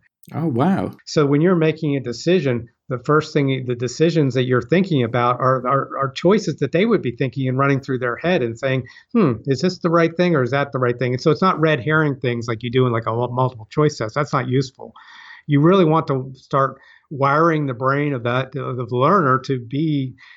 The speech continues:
Speaker 2: have an expert mental model. So you really want them to,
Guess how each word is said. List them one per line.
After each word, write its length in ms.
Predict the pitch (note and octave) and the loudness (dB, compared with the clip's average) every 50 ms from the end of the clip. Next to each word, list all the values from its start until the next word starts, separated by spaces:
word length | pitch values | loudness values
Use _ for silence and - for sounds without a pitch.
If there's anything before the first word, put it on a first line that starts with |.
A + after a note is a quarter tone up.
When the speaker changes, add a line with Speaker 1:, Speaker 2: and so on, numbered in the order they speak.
| - _ | -20 _
Speaker 2:
have 220 | - C#3+ D3 C3 | -4 -2 0 0
an 120 | C#3 C3 - | 0 -2 0
expert 540 | C#3 C#3+ C#3+ - - _ - C#3+ C3+ C3 | -2 -4 -4 -6 -10 _ -2 -2 -2 -2
mental 300 | C3 B2+ B2+ B2+ - B2+ | -4 -6 -6 -6 -8 -8
model. 400 | A2+ A2+ A#2 B2+ D3 D3+ A#2 A2+ | -6 -4 -2 -2 -2 -2 -4 -6
So 160 | A2 - - A2+ | -8 -8 -8 -6
you 180 | A2+ A#2 A2+ | -6 -4 -4
really 220 | A#2+ B2+ C3 B2+ A#2+ | -2 0 0 0 2
want 240 | B2 B2+ B2+ B2+ | 2 0 0 2
them 220 | - C3+ B2 B2 B2 B2 | 2 0 0 0 -2 -2
to, 300 | - B2 A#2 A2+ A2+ | -2 0 2 2 0